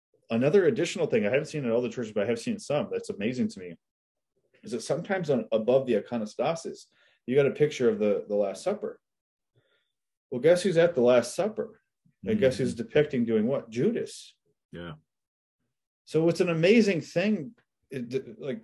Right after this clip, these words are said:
Speaker 1: like, artistically or in, in terms of im-, imagery, which seems to be committing that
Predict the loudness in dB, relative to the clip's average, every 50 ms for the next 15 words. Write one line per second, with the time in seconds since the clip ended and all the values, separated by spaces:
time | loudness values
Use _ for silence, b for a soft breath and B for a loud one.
0 | _ _ -2 -2 0 2 2 0 0 0 -2 -2 -2 2 2 2 4 6 6 6
1 | 6 6 6 6 4 2 2 0 -4 -6 -4 -4 -4 -4 -4 -4 -4 -6 -4 -6
2 | -6 -6 -6 -6 -4 0 2 4 4 4 4 2 0 0 0 0 -2 -4 -6 _
3 | b b b b b b b b b b b b b b b b b b b _
4 | _ 0 0 0 2 4 6 6 6 4 2 0 0 0 0 2 4 6 6 6
5 | 4 4 4 4 4 4 2